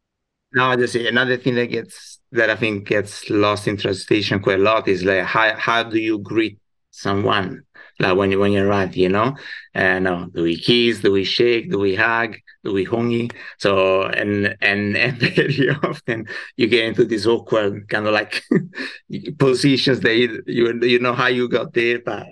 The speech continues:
at least now in, in Italy, you know, okay, meet somebody for the first time, you're gonna shake their hand. When you say goodbye, you already give it those two kisses here. Okay, or you give a hug to everyone, right?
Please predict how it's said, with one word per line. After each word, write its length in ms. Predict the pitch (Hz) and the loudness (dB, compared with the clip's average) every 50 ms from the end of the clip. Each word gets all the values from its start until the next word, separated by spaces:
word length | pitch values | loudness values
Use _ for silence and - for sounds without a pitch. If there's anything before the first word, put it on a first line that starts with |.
| _ - | _ -2
at 100 | 127 120 | 0 2
least 240 | 127 139 131 123 | 2 0 0 0
now 140 | - 127 117 113 | -2 -2 -2 -2
in, 120 | 113 113 | -2 -4
in 220 | 120 - - 123 | -6 -4 -2 0
Italy, 300 | 120 120 117 117 113 113 | 0 0 0 0 0 0
you 60 | 107 107 | -2 -4
know, 140 | 110 104 98 104 | -4 -4 -4 -4
okay, 180 | 92 - 92 | -2 -2 -2
meet 200 | 98 107 123 120 - | 2 2 0 0 0
somebody 280 | 123 117 117 113 113 | -2 0 0 -2 -2
for 120 | 104 - 113 | -2 -4 -4
the 80 | 104 98 | -4 -2
first 220 | 101 104 101 - | -4 -4 -4 -2
time, 280 | - 110 107 107 104 104 - - - - - _ | -2 -2 -2 -2 -4 -6 -8 -16 -20 -20 -16 _
you're 100 | - 101 | 0 2
gonna 140 | 101 95 95 | 2 2 2
shake 240 | - - 156 123 - | 2 2 2 2 2
their 140 | 127 110 | 0 2
hand. 300 | 104 107 107 107 107 101 | 2 2 2 2 2 0
When 80 | 98 98 | 0 0
you 80 | 104 95 | -2 0
say 160 | - 117 110 | 0 0 0
goodbye, 300 | 104 107 98 101 98 95 | 0 0 0 0 0 2
you 100 | 95 95 | 2 2
already 260 | 95 95 92 98 95 | 2 0 0 0 -2
give 180 | 92 90 98 95 | -2 -2 -2 -2
it 140 | 98 98 - _ _ - - - - - - _ | -2 -6 -8 _ _ -20 -20 -20 -20 -20 -4 _
those 200 | 101 98 92 - | 0 0 0 0
two 160 | - 98 95 92 | 0 0 0 2
kisses 420 | - 104 101 95 - 92 90 - | 2 0 0 0 -2 -4 -6 -2
here. 280 | - 101 98 92 - - - - - - - - _ | 0 2 2 2 0 -4 -14 -18 -18 -18 -20 -16 _
Okay, 220 | - - 101 101 98 | -2 2 2 2 4
or 160 | 95 95 104 | 4 2 2
you 160 | 113 113 110 | 2 2 0
give 220 | 107 113 135 131 | 2 2 2 2
a 120 | 120 113 107 | 2 2 2
hug 320 | 104 123 117 113 101 - - | 2 2 0 0 -2 -6 -6
to 320 | - 117 113 110 107 101 - | -2 -2 0 0 -2 -4 -4
everyone, 540 | - 107 107 107 107 107 110 107 98 95 92 | -4 -2 -2 -2 -2 -2 -2 -4 -4 -2 -2
right? 160 | 104 131 - | -2 -2 -2